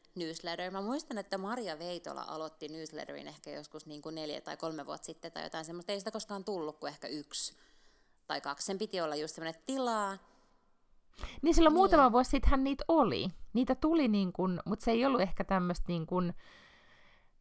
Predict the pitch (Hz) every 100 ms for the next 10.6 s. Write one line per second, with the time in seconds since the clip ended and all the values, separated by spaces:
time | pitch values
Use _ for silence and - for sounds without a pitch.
0 | _ _ _ - - _ - - 196 196
1 | 190 185 - 180 185 196 190 170 160 156
2 | 156 165 - - - 156 156 151 151 151
3 | - - - - 208 185 - - - -
4 | - - 73 - - - 156 170 170 -
5 | 160 156 151 151 165 175 180 156 147 147
6 | 151 151 147 147 160 185 185 - - 156
7 | 156 143 - - - - - 139 127 -
8 | 143 139 - - - _ - 147 101 -
9 | - _ _ - 147 143 139 139 - -
10 | _ - 139 - 175